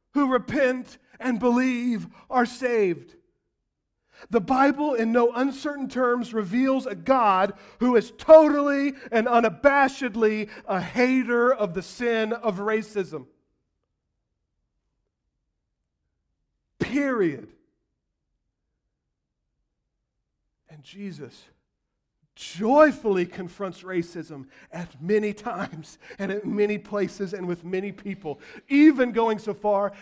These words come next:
as to make some of the heroes of his parables someone of a different race.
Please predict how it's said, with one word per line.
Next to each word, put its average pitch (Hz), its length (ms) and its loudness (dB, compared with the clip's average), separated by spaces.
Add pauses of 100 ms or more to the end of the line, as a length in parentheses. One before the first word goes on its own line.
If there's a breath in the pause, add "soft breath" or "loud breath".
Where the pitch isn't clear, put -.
as 190 160 -4
to 208 120 -8
make 214 240 -2
some 220 240 -4
of 196 100 -4
the 180 180 -8 (180 loud breath)
heroes 269 720 6
of 214 160 -6
his 208 160 -8
parables 185 720 -4 (1200)
someone 165 260 -14
of 151 80 -16
a 143 60 -14
different 160 440 -12
race. 139 460 -20